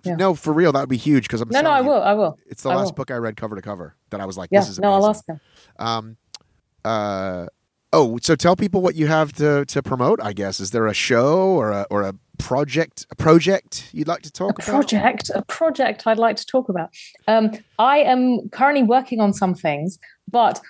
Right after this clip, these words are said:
Speaker 1: I have a Concord mug in, in my hand because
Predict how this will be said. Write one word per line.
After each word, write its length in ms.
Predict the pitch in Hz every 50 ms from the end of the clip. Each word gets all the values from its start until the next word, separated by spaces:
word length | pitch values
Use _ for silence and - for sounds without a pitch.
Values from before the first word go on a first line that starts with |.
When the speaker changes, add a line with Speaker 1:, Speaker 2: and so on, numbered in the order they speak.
| _ _ -
Speaker 1:
I 120 | 208 226 233
have 220 | 226 262 240 220 -
a 120 | 214 220
Concord 600 | 214 - - 254 247 254 240 - 254 233 214 190 196
mug 380 | 202 208 220 208 180 170 - - -
in, 280 | 196 190 190 180 175 _ _ _ _
in 220 | - 156 196 196 190
my 160 | 190 180 175
hand 480 | 165 147 185 185 151 139 135 151 175 - _ _ _ _ _ _ _
because 320 | 202 196 - 214 196 180